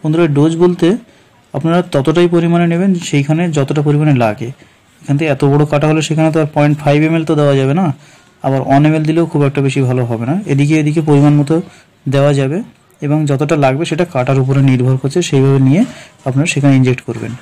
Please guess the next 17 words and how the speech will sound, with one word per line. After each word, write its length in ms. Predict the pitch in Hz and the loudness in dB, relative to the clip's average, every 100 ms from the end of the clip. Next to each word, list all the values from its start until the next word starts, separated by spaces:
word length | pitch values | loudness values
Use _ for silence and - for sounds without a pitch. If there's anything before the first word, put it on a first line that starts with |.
| - - _ | -18 -20 _
এবং 220 | 147 151 | -2 0
আপনি 220 | 135 151 | 0 2
যদি 280 | 151 160 175 175 - _ - | 2 4 2 0 -8 _ -4
এতে 200 | 135 151 | 0 2
অভ্যস্ত 340 | 131 147 147 | 2 0 2
না 200 | 151 139 | 2 2
থাকেন 320 | 143 143 160 | 2 0 0
বা 80 | 147 | 0
এসব 220 | 131 135 | 0 0
যদি 160 | 135 135 | 0 2
না 200 | 127 131 | 2 2
করে 160 | 139 | 0
থাকেন 240 | 139 147 160 - | -2 -4 -6 -4
তাহলে 420 | 135 143 139 185 - _ _ | -2 0 -2 -4 -10 _ _
প্লিজ 240 | 151 156 | -4 -2
আপনি 280 | 135 151 151 | -2 0 0
এটি 200 | 139 226 | 0 -2